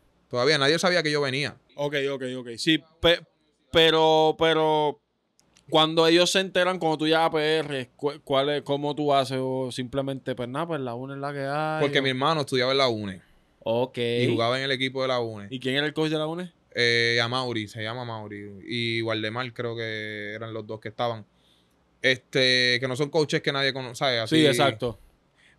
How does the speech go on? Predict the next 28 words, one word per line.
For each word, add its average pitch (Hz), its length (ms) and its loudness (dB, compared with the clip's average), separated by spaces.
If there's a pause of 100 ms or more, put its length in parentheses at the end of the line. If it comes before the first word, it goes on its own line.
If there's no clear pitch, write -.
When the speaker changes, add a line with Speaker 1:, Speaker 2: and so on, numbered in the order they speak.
Speaker 1:
Pero 135 1200 4
mi 135 80 0
hermano 135 240 -2
me 185 100 -4
convenció. 175 600 -2 (920)
Como 117 100 -10
que 120 80 -2
vente 117 240 -4
pa' 190 100 -2
acá, 202 640 -4
Speaker 2:
Ibas 180 220 4
a 254 60 4
Speaker 1:
este. 262 100 4
Speaker 2:
estudiar, 254 380 2
al 247 100 4
final 214 320 -4
tú 262 100 -10
lo 254 120 2
que 247 100 -2
quieres 247 220 -2
es 240 220 0
estudiar, 180 420 0 (100)
¿sabes? 143 200 6
Speaker 1:
Claro, 147 160 8
Speaker 2:
Tú 170 60 -4
Speaker 1:
pero 151 140 4
en 151 60 4
Speaker 2:
estás 147 80 4